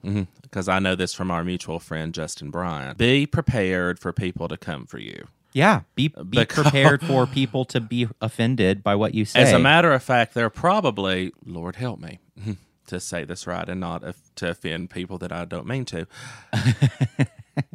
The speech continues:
Speaker 1: Nothing can ever replace the pain and suffering that we as L G B T people go through on a daily basis.
Speaker 2: Yeah.
Speaker 1: But on an intellectual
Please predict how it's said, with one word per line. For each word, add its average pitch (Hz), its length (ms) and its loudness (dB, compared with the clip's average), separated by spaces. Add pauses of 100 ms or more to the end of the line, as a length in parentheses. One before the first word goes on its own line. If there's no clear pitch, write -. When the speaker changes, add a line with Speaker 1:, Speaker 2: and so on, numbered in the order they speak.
(680)
Speaker 1:
Nothing 185 480 6
can 135 160 0
ever 117 340 4
replace 101 540 2
the 92 80 -6
pain 92 240 -2
and 90 120 -2
suffering 82 460 -4
that 78 140 -8
we 90 160 -4
as 87 120 -6
L 85 140 -6
G 87 120 -10
B 85 140 -8
T 80 220 -10
people 71 560 -10 (460)
go 92 180 -2
through 87 180 -6
on 80 120 -4
a 78 40 -8
daily 69 240 -8
basis. - 540 -14 (140)
Speaker 2:
Yeah. 107 200 0 (220)
Speaker 1:
But 123 140 2
on 131 260 6
an 117 160 2
intellectual 117 1400 2